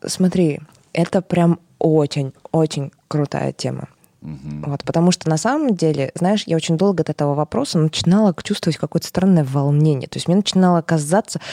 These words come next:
Speaker 1: знаешь, просыпалось странное желание кому-то начать что-то доказывать. А вот знаешь, если ты чекаешь свои реакции, то есть ты как бы можешь много чего про себя узнать, что ты там на самом деле думаешь, потому что говорить ты можешь всё что угодно.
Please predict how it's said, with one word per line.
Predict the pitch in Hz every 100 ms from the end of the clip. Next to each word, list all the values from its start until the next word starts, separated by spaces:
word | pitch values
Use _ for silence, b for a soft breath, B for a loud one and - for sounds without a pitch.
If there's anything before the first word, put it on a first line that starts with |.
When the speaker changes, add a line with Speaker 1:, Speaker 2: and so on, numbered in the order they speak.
| B
Speaker 1:
знаешь, | - 214 B B - -
просыпалось | 180 170 - 220
странное | - 208 196 170 156
желание | 208 381 247
кому-то | - 233 285
начать | 190 240 -
что-то | 190
доказывать. | 180 185 - 127 120 110 - - -
А |
вот | 160
знаешь, | 196 320 277
если | 175 180
ты | 175
чекаешь | 180 190 175 151
свои | - 156
реакции, | 180 349 - 160
то | 147
есть | 151 -
ты | 196
как | 185
бы | 160
можешь | 156 208 -
много | 185 202
чего | -
про | - 160
себя | 170 160
узнать, | 160 185 277
что | - 175
ты |
там | - 170
на | 170
самом | 175 165
деле | 160 151
думаешь, | 147 135 120 -
потому | 123 127
что | -
говорить | 135 160 160
ты | 156
можешь | 135
всё | -
что | 135 -
угодно. | 123 135 202 170